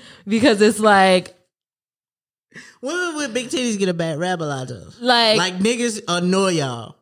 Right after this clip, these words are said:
Speaker 2: very much.
Speaker 1: They do. They do. But it's also a benefit that, uh, Dave Chappelle sketch is really true. Like, you could get a lot
Speaker 2: Titty
Speaker 1: of stuff
Speaker 2: privilege.
Speaker 1: with titties. Mm-hmm.
Speaker 2: Titty privilege.
Speaker 1: There is
Speaker 2: Yeah.
Speaker 1: titty
Speaker 2: Yeah.
Speaker 1: privilege.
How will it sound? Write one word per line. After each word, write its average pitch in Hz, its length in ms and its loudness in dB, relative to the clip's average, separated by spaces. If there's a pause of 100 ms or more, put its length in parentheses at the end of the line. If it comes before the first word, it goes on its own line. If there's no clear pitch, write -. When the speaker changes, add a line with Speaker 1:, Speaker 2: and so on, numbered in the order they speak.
Speaker 2:
very 147 440 -2
much. 160 260 -4
Speaker 1:
They 226 180 2
do. 185 320 0 (380)
They 196 160 -2
do. 160 320 -2 (280)
But 269 200 2
it's 330 240 -4
also 269 440 2
a 240 40 2
benefit 208 680 -2
that, 214 300 0
uh, 208 1080 -2
Dave 226 220 2
Chappelle 247 400 0
sketch 240 280 -6
is 233 160 -8
really 226 300 0
true. 208 380 -2
Like, 160 340 -2
you 185 120 -8
could 190 120 -10
get 185 100 -2
a 180 60 0
lot 170 120 2
Speaker 2:
Titty 175 140 0
Speaker 1:
of 170 40 -2
stuff 175 100 -2
Speaker 2:
privilege. 151 260 -2
Speaker 1:
with 175 100 -4
titties. 160 260 -6
Mm-hmm. 185 140 -6
Speaker 2:
Titty 160 200 -4
privilege. 123 340 -8
Speaker 1:
There 185 140 0
is 175 140 0
Speaker 2:
Yeah. - 60 -12
Speaker 1:
titty 160 160 -8
Speaker 2:
Yeah. 170 80 -12
Speaker 1:
privilege. - 460 -10